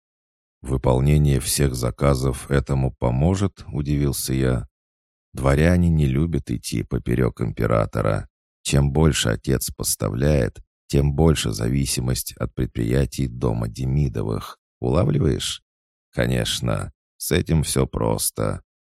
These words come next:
А тем временем Маколь остановился возле огромного стеклянного дома.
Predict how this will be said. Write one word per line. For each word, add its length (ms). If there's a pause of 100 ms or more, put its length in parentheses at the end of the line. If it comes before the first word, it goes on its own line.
(420)
А 100
тем 220
временем 580 (120)
Маколь 540
остановился 960
возле 420
огромного 680
стеклянного 920
дома. 640